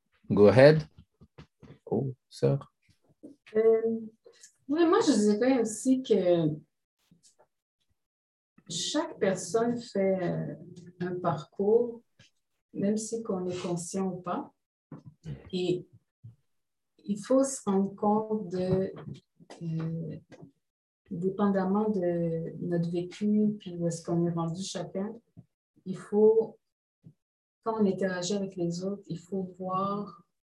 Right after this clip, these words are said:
Speaker 2: comme, il faut les prendre où est-ce qu'ils sont rendus.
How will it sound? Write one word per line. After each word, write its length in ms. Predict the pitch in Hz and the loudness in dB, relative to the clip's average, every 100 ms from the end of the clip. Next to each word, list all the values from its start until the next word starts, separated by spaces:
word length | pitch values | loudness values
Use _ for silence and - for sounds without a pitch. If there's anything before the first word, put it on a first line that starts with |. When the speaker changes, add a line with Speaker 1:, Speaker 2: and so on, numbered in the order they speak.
| _ | _
Speaker 2:
comme, 360 | 180 175 175 - - _ - - _ _ _ _ - _ _ _ _ _ _ _ _ | -8 -6 -6 -10 -16 _ -20 -20 _ _ _ _ -20 _ _ _ _ _ _ _ _
il 60 | 196 | 0
faut 120 | 233 | 4
les 140 | 214 214 | 4 2
prendre 320 | 226 226 185 | -2 -2 -2
où 60 | |
est-ce 160 | 180 - | -4 -10
qu'ils 140 | - | -16
sont 200 | - 185 | -12 -10
rendus. 520 | 175 170 165 160 175 | -4 -4 -4 -8 -14